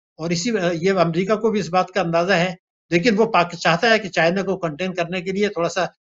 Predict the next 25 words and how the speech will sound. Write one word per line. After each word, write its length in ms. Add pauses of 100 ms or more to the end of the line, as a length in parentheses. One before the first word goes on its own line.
सीपैक 460
को 80
भी 100
दबाव 380
में 120
डाले। 300
तो 340
ये 140
एक 120
बड़ा 180
बैलेंस 580
है 240 (120)
कि 80
कौन 300
दोनों 240
में 100
से 120
पिंग-, 380 (240)
अपनी 260
जो 140
है 60
पलक 280
पहले 220
झपकाता 440
है, 200